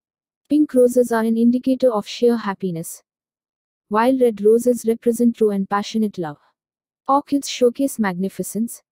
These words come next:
while marigolds indicate prosperity. On the other hand, Arabian jasmine, mograss, is an exhibition of piety, while orange roses represent passion.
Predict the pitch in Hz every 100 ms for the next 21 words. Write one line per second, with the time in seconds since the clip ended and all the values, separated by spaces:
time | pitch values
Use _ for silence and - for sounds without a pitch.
0 | _ _ _ _ _ _ _ _ 208 220
1 | 220 220 233 247 254 254 - 220 214 -
2 | 220 - 208 - 214 170 - 147 _ _
3 | _ - 277 294 262 214 196 202 190 180
4 | 226 - _ _ _ _ _ _ _ _
5 | _ 247 269 302 320 294 226 208 - 220
6 | 220 220 214 226 262 - 214 202 196 196
7 | - 226 240 240 214 - - 202 190 -
8 | 156 - _ _ _ _ _ _ _ _
9 | _ 208 240 285 269 240 226 214 214 214
10 | 220 214 214 - 226 233 226 208 190 -
11 | 151